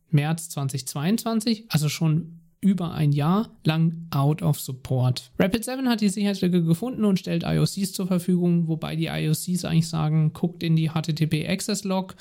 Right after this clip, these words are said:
nach dem Endpoint M I F S A S F V drei A P V zwei.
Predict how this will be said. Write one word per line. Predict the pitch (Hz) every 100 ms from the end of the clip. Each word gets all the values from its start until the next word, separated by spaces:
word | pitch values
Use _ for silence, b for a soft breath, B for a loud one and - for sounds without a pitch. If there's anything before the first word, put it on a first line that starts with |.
| B B B B -
nach | 165 165
dem | 165 165
Endpoint | 170 175 175 165 165 160 165 165 165
M | 170 170
I | 160
F | 156 -
S | 156 156 - - -
A | 269 165
S | 165 165
F | 156 -
V | - 151 147
drei | 165 170 175 175
A | 180 165
P | 165 165 156 151
V | - 139 139
zwei. | - 170 220